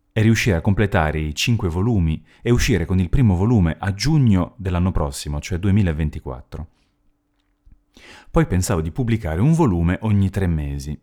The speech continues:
Questo vorrebbe dire che l'ultimo volume uscirebbe più o meno a giugno dell'anno dopo. Cosa ne pensate?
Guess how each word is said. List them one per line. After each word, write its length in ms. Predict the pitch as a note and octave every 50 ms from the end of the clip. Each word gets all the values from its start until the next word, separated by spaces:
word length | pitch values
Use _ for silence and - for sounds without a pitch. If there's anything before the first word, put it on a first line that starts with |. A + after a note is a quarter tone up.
| _
Questo 220 | - - G2 - D#2+
vorrebbe 300 | D2+ F2 E2 F#2 A2 A#2
dire 280 | G#2+ F#2+ F2 E2+ E2
che 200 | - - - D2+ -
l'ultimo 420 | G#2 A2 G#2+ G2+ F#2 F#2 F2 F2
volume 380 | E2+ F#2 G2+ F2 E2 E2 E2+ E2
uscirebbe 560 | D#2 D#2 D2+ - - F2+ F2 F2 E2 D#2 D#2+
più 200 | - - - G2
o 20 |
meno 440 | F2 E2 E2 D#2+ D#2 D2+ D#2+ - - -
a 120 | - G#2
giugno 380 | G2+ F#2 F#2 E2+ D#2+ D#2+ E2+ F#2
dell'anno 400 | E2+ D2 C#2 D2 D2 D2 D2 D2
dopo. 400 | D#2 D#2+ D2+ - - D2 C#2+ - _ _ _ _ _ _ _ _ _ _ _ _ _ _ _ _ _ _ _ - - _ _ _ _ _
Cosa 200 | - A2+ F#2+ F#2
ne 100 | E2+ D#2
pensate? 600 | D#2+ D#2 D2 - - - D2 - - - -